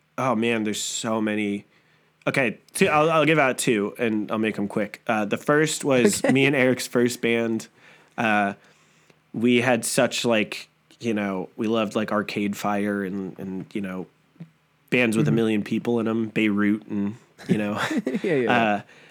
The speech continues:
Speaker 1: so we had, uh, we were playing at a place that no longer exists in Saint Louis called the Red Sea, and we would play with a, a full organ. And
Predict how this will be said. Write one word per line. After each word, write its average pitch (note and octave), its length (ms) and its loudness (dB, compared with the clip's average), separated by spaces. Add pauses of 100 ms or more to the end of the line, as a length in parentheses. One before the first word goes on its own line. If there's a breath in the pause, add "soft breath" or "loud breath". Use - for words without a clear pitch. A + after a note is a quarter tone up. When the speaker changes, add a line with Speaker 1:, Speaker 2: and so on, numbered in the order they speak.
(160 loud breath)
Speaker 1:
so C#3+ 220 2
we A#2+ 220 6
had, A2 520 2
uh, G2+ 280 0
we A2 140 0
were G#2 60 0
playing A2 500 0
at A2 240 -2
a - 60 -6
place A#2 260 0
that A2 120 0
no A#2+ 120 4
longer A#2 260 2
exists G#2 400 -2
in A2 80 0
Saint G#2 240 -2
Louis G#2+ 180 0
called G#2+ 200 -2
the G#2 80 0
Red A2 240 0
Sea, C3 380 0 (800)
and A#2+ 180 0
we A#2 120 4
would A#2 240 0
play A#2+ 300 4
with A#2+ 260 0
a, G2+ 300 -2 (500)
a A#2 60 -8
full A2 520 -2
organ. C#3 580 -2 (680 soft breath)
And A2 440 0